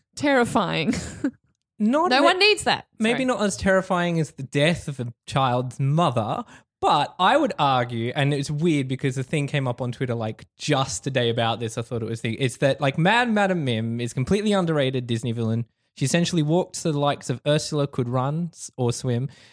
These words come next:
Speaker 2: Uh, more credit needs to be given to the history of eccentric animated outcast wizards with witches with a flair for the dramatic. Uh, and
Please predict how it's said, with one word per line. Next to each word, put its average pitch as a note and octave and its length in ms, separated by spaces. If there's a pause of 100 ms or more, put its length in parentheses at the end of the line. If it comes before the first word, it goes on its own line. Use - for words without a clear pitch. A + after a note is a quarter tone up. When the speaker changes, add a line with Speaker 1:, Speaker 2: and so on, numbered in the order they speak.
(180)
Speaker 2:
Uh, A#2+ 240
more D#3+ 180
credit E3 220
needs D3 180
to C#3+ 80
be C3+ 40
given C#3 180
to C3+ 80
the C3 80
history D3+ 480
of B2+ 100
eccentric D3 560
animated C3+ 400
outcast B2+ 460
wizards A#2+ 400
with B2 120 (120)
witches C3+ 560
with B2+ 120
a B2 60
flair B2 300
for B2 120
the A#2+ 80
dramatic. A2+ 580 (460)
Uh, B2+ 260 (100)
and C#3+ 140